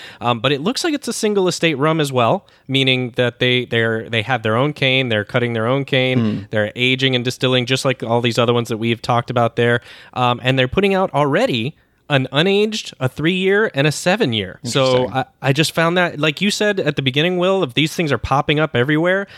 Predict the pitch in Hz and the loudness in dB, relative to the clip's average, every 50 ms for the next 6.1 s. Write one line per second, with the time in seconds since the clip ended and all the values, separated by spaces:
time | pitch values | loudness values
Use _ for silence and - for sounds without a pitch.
0 | - - - 135 135 147 135 - - 202 254 262 202 170 220 240 - - 135 120 | -20 -6 -4 -2 -2 -2 -4 -2 -2 0 0 2 2 2 0 0 -2 -2 -2 -2
1 | 117 113 117 117 113 117 117 - _ _ _ 147 143 139 131 - _ _ - 151 | 0 -2 -2 -2 -2 -4 -4 -4 _ _ _ -4 -4 -4 -4 -10 _ _ -2 -2
2 | 185 143 110 - 185 196 170 135 123 - - - 139 131 131 - 135 123 117 117 | -2 -4 -4 -4 -2 0 0 0 0 -4 -4 -2 -2 -2 -2 -2 -2 -2 -2 -2
3 | 117 113 113 - - 127 117 110 107 110 110 113 123 143 147 127 117 110 113 117 | -4 -6 -8 -8 -4 -4 -4 -2 0 0 0 2 2 2 2 0 0 0 0 0
4 | 117 117 120 123 123 - 135 120 113 104 - 160 185 147 110 107 107 107 101 - | 2 2 0 0 0 -2 -2 -2 -2 -2 -2 0 0 0 0 -2 -2 -2 -2 -4
5 | - - 131 135 151 143 131 127 127 123 120 - 120 117 131 135 113 98 - - | -2 0 0 0 0 0 2 2 2 2 0 0 0 0 0 0 -2 -6 -12 -16
6 | - | -20